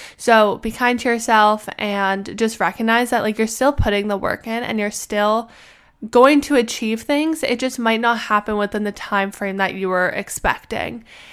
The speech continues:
And so in the month of September, I'm gonna continue on with this challenge because I love doing my affirmations every morning. I love giving out the compliments. I love really just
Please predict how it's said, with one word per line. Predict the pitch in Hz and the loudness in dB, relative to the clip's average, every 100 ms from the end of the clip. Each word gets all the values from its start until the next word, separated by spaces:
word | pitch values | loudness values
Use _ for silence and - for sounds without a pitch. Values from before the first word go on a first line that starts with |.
| - _ _ - | -20 _ _ -6
And | 240 233 | -4 -2
so | 254 233 226 | 4 6 6
in | - | 2
the | 226 | 0
month | 226 220 | 0 -2
of | 254 | -2
September, | - 269 226 214 | -4 -4 -2 2
I'm | 214 | 0
gonna | 214 214 | 0 -4
continue | 214 214 - 208 214 | -2 -4 -4 -2 0
on | 233 247 | 0 -2
with | 254 | -2
this | 269 - | -4 -4
challenge | 226 196 214 214 226 - | -2 0 0 -2 -4 -6
because | 226 226 208 | -6 -6 -4
I | 208 | -4
love | 202 190 190 - | -2 0 0 0
doing | 233 233 | -2 0
my | 226 - | 0 0
affirmations | 196 - 226 202 196 208 202 | -2 -2 -2 -2 -4 -6 -4
every | 202 202 | -2 -2
morning. | 202 202 196 202 214 - - - | -2 0 0 -2 -6 -14 -20 -6
I | - 214 | 0 2
love | 208 202 202 | 4 4 4
giving | 233 226 226 | 0 2 2
out | 226 | 0
the | 226 | -2
compliments. | - 208 202 214 208 202 202 - | -2 -4 -2 -2 0 -2 -4 -4
I | 214 | -4
love | 202 202 202 214 220 - - - - | 0 2 2 2 -2 -10 -20 -20 -16
really | - 220 233 277 | 0 2 4 2
just | 269 302 294 | 2 -2 -2